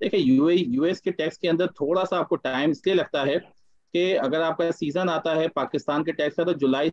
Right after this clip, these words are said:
से अक्टूबर में आप कुछ ना कुछ कमाई लेते हैं, लेकिन इसके लिए आपको पूरे साल मेहनत करनी होती है। Upwork, Fiverr, LinkedIn, डिफरेंट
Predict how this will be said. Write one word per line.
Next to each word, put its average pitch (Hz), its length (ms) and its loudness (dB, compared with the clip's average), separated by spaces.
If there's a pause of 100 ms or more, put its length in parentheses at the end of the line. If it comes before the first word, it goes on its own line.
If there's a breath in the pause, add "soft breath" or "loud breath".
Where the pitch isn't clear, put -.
से 185 100 -2
अक्टूबर 151 380 -2
में 165 100 0
आप 160 160 -2
कुछ 139 240 -6
ना 160 60 0
कुछ 175 120 0
कमाई 143 280 0
लेते 113 240 0
हैं, - 80 -12 (460)
लेकिन 175 220 0
इसके 180 240 0
लिए 190 120 4
आपको 185 220 2
पूरे 180 260 2
साल 170 200 0
मेहनत 139 360 2
करनी 160 200 0
होती 151 380 -2
है। 147 200 2
Upwork, 143 540 -2 (180)
Fiverr, 139 480 0
LinkedIn, 139 520 2
डिफरेंट 135 440 -2